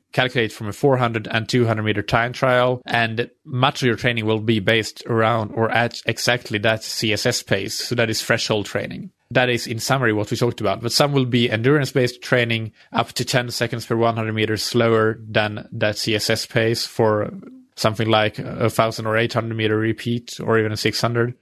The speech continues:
But, uh, then some again will be speed, which, where you go faster. But I like to base those on just on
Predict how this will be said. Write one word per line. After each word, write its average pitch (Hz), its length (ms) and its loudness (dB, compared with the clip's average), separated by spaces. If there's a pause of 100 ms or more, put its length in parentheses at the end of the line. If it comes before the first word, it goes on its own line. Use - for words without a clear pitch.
(480)
But, 113 560 2
uh, 110 260 4
then 113 200 0
some 117 200 2
again 110 340 -2
will 113 200 2
be 107 280 0
speed, 101 440 0
which, 117 340 -2
where 110 220 2
you 107 120 4
go 101 340 2
faster. 113 600 -2
But 107 300 -2
I 117 120 2
like 113 380 0
to - 80 -10
base 104 260 0
those 107 300 0
on 104 380 -6
just - 240 0
on 104 220 -4